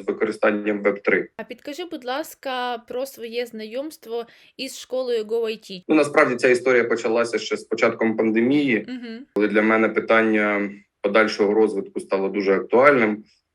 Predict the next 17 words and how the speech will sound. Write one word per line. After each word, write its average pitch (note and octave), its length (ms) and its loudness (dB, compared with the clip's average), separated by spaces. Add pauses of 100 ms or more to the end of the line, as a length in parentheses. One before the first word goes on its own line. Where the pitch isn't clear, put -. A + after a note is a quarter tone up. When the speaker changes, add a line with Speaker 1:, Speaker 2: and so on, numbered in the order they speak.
(160)
Speaker 1:
Я G#2+ 500 4
вирішив, G#2+ 800 2
е, G2+ 360 2
піти - 180 2
на A2 100 4
курси A#2+ 540 2 (320)
I G#2 240 0
T, C#3 80 0
так - 200 0
модно G#2+ 320 2
було, F#2+ 360 0 (440)
і G2+ 560 4
пішов D3 240 2
на A#2 100 4
курси B2+ 360 0
I G2+ 280 4
T A2+ 220 2